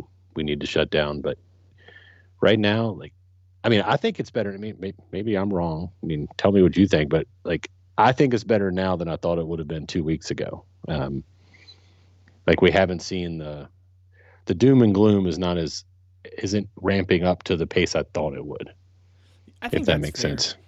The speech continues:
Speaker 2: Yeah, I think that's fair. I think for me, what I've seen is, like, there's, like, a little gloom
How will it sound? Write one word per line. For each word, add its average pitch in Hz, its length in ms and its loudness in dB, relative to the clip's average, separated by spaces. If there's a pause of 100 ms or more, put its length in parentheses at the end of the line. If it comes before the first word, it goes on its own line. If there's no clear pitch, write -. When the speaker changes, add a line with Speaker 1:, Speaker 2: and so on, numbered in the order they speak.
Speaker 2:
Yeah, 165 260 -6
I 156 60 -10
think 208 180 -10
that's 190 180 -8
fair. 147 180 -6
I 131 60 -6
think 160 220 -12
for 143 120 -10
me, 147 340 -6
what 127 680 -6
I've 143 140 -2
seen 135 280 -6
is, 113 160 -10
like, 113 320 -14
there's, 123 320 -8
like, 117 260 -10
a - 40 -14
little 131 240 -4
gloom 185 500 -2